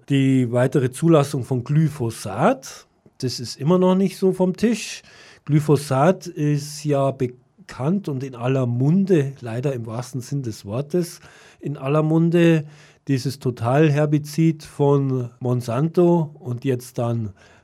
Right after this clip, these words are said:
Bayer, die ja fusionieren. Da gibt's die Informationen zu dieser Petition. Es ist eine europäische Petition,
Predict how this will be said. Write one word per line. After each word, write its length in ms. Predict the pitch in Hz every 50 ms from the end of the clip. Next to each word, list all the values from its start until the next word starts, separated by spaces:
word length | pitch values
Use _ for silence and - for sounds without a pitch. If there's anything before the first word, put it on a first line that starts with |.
| _ -
Bayer, 380 | 120 110 113 131 151 175 175 151
die 100 | - 120
ja 120 | 123 123 120
fusionieren. 840 | - - 131 117 117 127 120 117 120 127 143 165 180 202 190 - - _
Da 360 | - 139 139 139 147 147 147
gibt's 800 | 147 147 - - 160 156 156 - - - - - - - - _ _ -
die 500 | 147 147 147 147 147 151 156 151 - - - _ _ _ _ _ _ _ _
Informationen 920 | 143 139 123 147 135 139 139 135 - - 135 147 160 165 165 165 165 160
zu 220 | 156 - - 151 139
dieser 300 | 131 147 139 135 151 143
Petition. 840 | 151 131 131 139 131 127 - - - 139 135 139 143 143 143 139 -
Es 140 | 107 - -
ist 120 | 113 -
eine 140 | 117 113 -
europäische 960 | 110 107 110 107 107 - - 117 127 139 151 147 147 - 156 143 139 143 - - _ _ _ _ _
Petition, 800 | 131 131 131 135 127 - - - 139 135 135 139 135 139 127